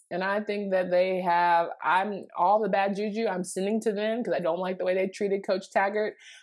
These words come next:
I think it was absolutely asinine. And every time they lose, I feel like he's just sitting there counting his money. <laughs> But, you know, they almost lost to, what was it, Jacksonville State University? And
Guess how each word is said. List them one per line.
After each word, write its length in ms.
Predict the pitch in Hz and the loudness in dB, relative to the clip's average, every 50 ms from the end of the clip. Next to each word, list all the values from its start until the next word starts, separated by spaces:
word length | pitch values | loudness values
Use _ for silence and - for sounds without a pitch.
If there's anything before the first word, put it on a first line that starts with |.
| _ - | _ -8
I 120 | - 123 | -8 -8
think 200 | 147 - 160 156 | -4 -4 -2 0
it 140 | 135 120 131 | 0 0 0
was 160 | 175 143 135 - - | -2 -4 -6 -2 0
absolutely 500 | 170 165 - - - 185 165 165 156 - | 0 0 0 -2 -4 -6 -4 -4 -2 -2
asinine. 540 | - 143 156 - - 196 185 180 180 190 190 | 0 0 -2 -2 -4 -4 -2 -2 -2 -2 -2
And 140 | 170 127 | -2 -2
every 160 | 131 165 170 170 | 0 0 0 -2
time 200 | - 180 170 180 | -2 -4 -2 0
they 120 | 160 165 | 0 0
lose, 240 | 165 160 165 175 185 | 2 2 2 2 2
I 140 | 151 151 - | 2 -2 -2
feel 140 | - 147 156 | -4 -4 -2
like 160 | 165 160 156 | -2 -2 -2
he's 220 | 147 - 160 165 160 | -2 -2 -4 -2 -2
just 140 | 156 151 - | -4 -6 -2
sitting 220 | - 165 160 160 | -4 -4 -2 -2
there 140 | 156 151 180 | -4 -4 -4
counting 320 | - 202 175 165 160 180 | -2 -2 -2 -2 -2 -6
his 200 | 180 180 170 165 | -6 -6 -6 -6
money. 360 | 170 170 165 170 185 208 - - _ - | -4 -4 -2 -2 -4 -4 -6 -8 _ -6
<laughs> 460 | 285 - - - - 392 269 247 262 - - - - - - - - - - - - - _ | -6 -6 -4 0 4 4 4 4 2 -4 -8 -6 -6 -6 -6 -8 -16 -14 -14 -16 -16 -14 _
But, 400 | 175 202 202 190 175 170 180 - - - | 2 4 6 6 6 4 2 -2 -2 2
you 140 | - 403 | 4 4
know, 340 | 262 180 160 156 165 190 233 254 | 4 4 2 2 2 0 2 2
they 80 | 247 | 2
almost 320 | 233 254 269 262 254 262 294 | 4 4 2 0 0 0 0
lost 240 | - - 277 - - | 0 0 0 -2 -4
to, 80 | 214 | -4
what 200 | 196 226 247 233 | 0 0 0 0
was 100 | 196 180 | 0 -2
it, 140 | 160 160 165 | -4 -4 -6
Jacksonville 640 | 143 139 151 165 180 - - 196 185 180 180 175 180 | -6 -4 -4 -4 -6 -6 -6 -6 -4 -2 0 -2 -2
State 440 | 180 180 - - 170 165 175 - - | -2 -6 -6 -4 -2 -2 -2 -4 -4
University? 1000 | 175 185 190 190 185 185 180 185 196 196 - - 208 202 208 208 208 208 202 170 | -4 -2 0 0 2 2 2 0 0 -2 -4 -2 0 0 2 2 2 2 0 0
And 140 | 151 151 | -2 -4